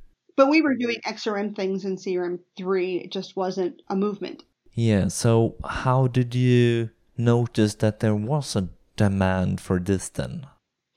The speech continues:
Speaker 1: Um, as I said with the developer community, I've been doing user groups for a long time.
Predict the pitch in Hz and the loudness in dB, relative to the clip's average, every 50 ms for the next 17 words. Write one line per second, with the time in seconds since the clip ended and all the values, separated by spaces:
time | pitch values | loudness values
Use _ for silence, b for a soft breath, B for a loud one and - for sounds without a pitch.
0 | b b b b b b b b b b b b _ _ _ _ _ - 262 269 | b b b b b b b b b b b b _ _ _ _ _ 0 2 2
1 | 262 254 - - 294 320 320 370 370 349 247 - - - 262 254 254 233 196 - | 2 0 0 0 0 2 2 4 2 2 2 0 -2 0 2 2 2 0 -2 -6
2 | - - 208 226 233 233 - - 196 226 226 214 208 202 202 196 190 185 - - | -10 -2 0 0 0 0 -4 -4 -2 -2 0 0 0 0 -2 -2 -4 -4 -8 -12
3 | _ 190 - - 226 202 247 247 240 233 233 220 202 196 190 190 190 180 - - | _ -20 -6 -6 0 0 2 2 2 0 -2 -2 -2 -2 -2 -2 -4 -6 -8 -8
4 | - 208 196 180 185 185 180 180 190 175 196 196 185 196 202 202 196 196 196 - | -4 -2 -2 0 0 -2 -2 -2 -4 -4 -4 -4 -4 -2 -2 -2 -2 -2 -4 -4
5 | 180 208 208 202 196 175 190 185 - - - - 190 185 180 175 175 180 190 - | -4 -6 -4 -4 -4 -4 -6 -6 -6 -12 -10 -6 -6 -4 -2 -2 -4 -4 -4 -6
6 | 185 170 165 160 - - | -6 -6 -6 -6 -8 -10